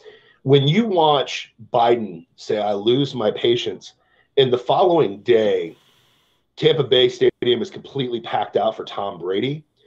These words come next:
um, it shows you the power that they have at this point. And what's funny is they need tyranny. They need misinformation 'cause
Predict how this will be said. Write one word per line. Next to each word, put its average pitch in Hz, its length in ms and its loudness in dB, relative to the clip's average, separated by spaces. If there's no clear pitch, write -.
um, 110 280 4
it 110 100 -2
shows 196 400 2
you 156 120 -6
the 113 100 -4
power 98 560 -4
that 95 160 -8
they 90 120 -4
have 80 380 -4
at 80 140 -12
this 80 160 -8
point. - 380 -12
And 143 120 6
what's 156 180 2
funny 196 400 2
is 117 200 4
they 123 160 4
need 143 560 -8
tyranny. 82 580 -6
They 131 160 2
need 139 320 -2
misinformation 139 840 0
'cause 101 200 0